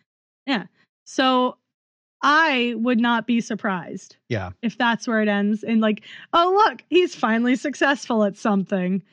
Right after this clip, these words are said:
Speaker 1: Of course it's that."
Speaker 2: Right.
Speaker 1: Um, so yeah, I, I personally do not put it past them. And I don't think that's a bad thing because, you know, sometimes you have to do that. And if it
Speaker 2: Yeah,
Speaker 1: makes
Speaker 2: and
Speaker 1: sense
Speaker 2: it
Speaker 1: for the
Speaker 2: sometimes it
Speaker 1: character and their arc,
Speaker 2: Right,
Speaker 1: then
Speaker 2: right.
Speaker 1: it is. But,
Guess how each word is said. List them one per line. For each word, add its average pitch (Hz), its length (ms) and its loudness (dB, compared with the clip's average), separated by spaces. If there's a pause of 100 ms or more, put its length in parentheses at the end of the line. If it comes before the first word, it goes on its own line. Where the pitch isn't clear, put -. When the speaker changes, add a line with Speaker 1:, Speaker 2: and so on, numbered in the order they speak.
(220)
Speaker 1:
Of 247 200 -2
course 208 380 -2
it's 220 200 -2
that." 220 440 0 (300)
Speaker 2:
Right. 143 240 0
Speaker 1:
Um, 226 580 2 (580)
so 269 400 0
yeah, 302 380 2
I, 285 320 2
I 269 280 0 (140)
personally 247 440 0
do 226 100 2
not 208 180 0
put 208 120 -2
it 190 80 -6
past 214 280 0
them. 370 160 0
And 285 80 2
I 240 60 2
don't 208 200 0
think 214 120 0
that's 214 160 -2
a 208 60 0
bad 185 300 -2
thing 294 300 -4
because, 202 640 -4
you 208 80 -4
know, 202 140 0
sometimes 208 720 -2 (640)
you 240 120 2
have 254 320 0
to 269 100 -4
do 262 180 0
that. 175 260 -6
And 214 80 -2
if 208 140 -2
it 208 80 2
Speaker 2:
Yeah, 208 100 4
Speaker 1:
makes 208 180 -2
Speaker 2:
and 208 180 2
Speaker 1:
sense 277 60 -2
Speaker 2:
it - 40 -2
Speaker 1:
for 262 60 0
the 240 120 2
Speaker 2:
sometimes 220 280 2
it - 20 -8
Speaker 1:
character 285 200 0
and 277 140 0
their 214 140 -2
arc, 202 440 -2
Speaker 2:
Right, 117 320 -2 (160)
Speaker 1:
then 427 120 0
Speaker 2:
right. 466 120 -6
Speaker 1:
it 508 200 -2
is. - 60 -20 (500)
But, 330 200 -2